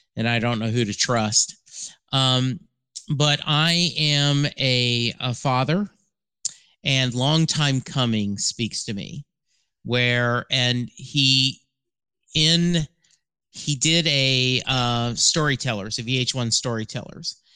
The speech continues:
and he talked about the story. Uh, there's a line in Long Time Coming that he reaches over, touches his wife's belly,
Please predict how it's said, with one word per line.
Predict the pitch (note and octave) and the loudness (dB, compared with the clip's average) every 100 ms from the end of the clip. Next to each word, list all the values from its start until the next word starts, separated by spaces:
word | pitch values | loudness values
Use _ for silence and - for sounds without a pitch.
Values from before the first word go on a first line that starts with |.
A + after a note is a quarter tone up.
| _ _ | _ _
and | B2 | -2
he | A#2+ | -2
talked | - D3 C#3+ | 0 0 0
about | C3+ B2+ - | -2 -4 -4
the | B2 | -2
story. | - C#3+ C3 B2 A#2 A2 G#2 _ _ _ _ _ _ - | 0 0 0 0 0 -2 -6 _ _ _ _ _ _ -4
Uh, | B2+ A#2+ A#2+ A#2+ A#2+ - | 0 2 2 2 -2 -4
there's | - C3 B2 | -2 0 0
a | B2+ | 0
line | A#2+ C3+ C#3+ C#3 | 0 0 2 2
in | B2 | 0
Long | B2 B2 | 0 0
Time | B2+ C3+ A#2 | 0 -2 -2
Coming | - C3 A#2+ A2+ A2 | -2 -2 0 0 0
that | A#2 | 0
he | A#2 A#2 | -2 -2
reaches | A#2 C#3 - A#2 | -2 -2 0 0
over, | B2+ B2 A2+ A#2 A2+ - _ _ _ _ _ _ _ _ _ _ | 2 2 0 -2 -4 -8 _ _ _ _ _ _ _ _ _ _
touches | - D3+ C#3+ C#3 B2+ A#2+ - - - - _ - | -2 0 2 2 2 2 0 -2 -12 -20 _ -20
his | C3+ C#3+ B2+ B2 A2+ | -2 0 2 2 0
wife's | A#2 A#2+ B2+ B2+ - - | 0 0 2 0 0 -2
belly, | G#2 B2 A#2+ A2 G#2 A2+ | 0 0 0 -2 -2 -6